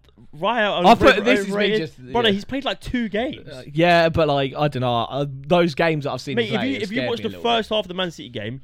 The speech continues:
Speaker 2: Oh,
Speaker 1: he's
Speaker 2: he
Speaker 1: the most
Speaker 2: looked
Speaker 1: overrated player of all
Speaker 2: ropey.
Speaker 1: time.
Speaker 2: Yeah.
Speaker 1: Second half, greatest sign of all time.
Speaker 2: Yes.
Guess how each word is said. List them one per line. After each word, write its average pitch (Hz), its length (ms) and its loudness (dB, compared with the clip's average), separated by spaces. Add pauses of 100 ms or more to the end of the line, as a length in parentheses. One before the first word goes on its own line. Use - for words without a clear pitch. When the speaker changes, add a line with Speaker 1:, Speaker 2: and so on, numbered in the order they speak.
Speaker 2:
Oh, 110 80 -10
Speaker 1:
he's 85 120 -14
Speaker 2:
he 170 40 -4
Speaker 1:
the 190 60 0
most 127 100 -2
Speaker 2:
looked 107 140 -6
Speaker 1:
overrated 180 400 2
player 147 240 6
of 147 80 0
all 110 80 -8
Speaker 2:
ropey. 113 120 -4
Speaker 1:
time. 120 300 -10
Speaker 2:
Yeah. 107 240 -12 (160)
Speaker 1:
Second 240 380 -2
half, 180 280 0 (480)
greatest 185 320 0
sign 170 220 0
of 156 80 -8
all 156 140 -10
time. 147 260 -8 (220)
Speaker 2:
Yes. - 400 -2